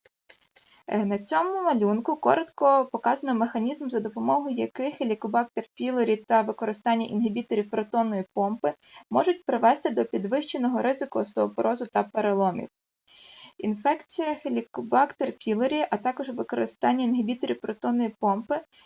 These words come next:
можуть призвести до вивільнення прозапальних цитокінів і порушення всмоктування таких поживних речовин, як кальцій, магній і вітамін Б дванадцять. Це також може спричинити гормональний дисбаланс,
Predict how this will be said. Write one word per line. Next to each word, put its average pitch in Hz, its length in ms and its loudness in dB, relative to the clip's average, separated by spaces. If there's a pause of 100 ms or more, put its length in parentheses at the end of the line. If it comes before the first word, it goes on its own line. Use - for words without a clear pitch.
(140)
можуть 294 300 0
призвести 240 600 0
до 214 120 0
вивільнення 262 540 0 (100)
прозапальних 247 1040 -2
цитокінів 226 800 -4
і 226 40 2
порушення 262 580 -4
всмоктування 262 840 -4
таких 269 380 -4
поживних 240 440 0
речовин, 226 480 -2
як 202 180 -2 (300)
кальцій, 269 420 2
магній 247 560 0
і 202 40 -6
вітамін 233 340 -2
Б 208 120 2
дванадцять. 208 600 -2 (420)
Це 339 140 -2
також 339 460 4
може 285 260 0
спричинити 269 640 -2
гормональний 240 580 0
дисбаланс, 208 680 -2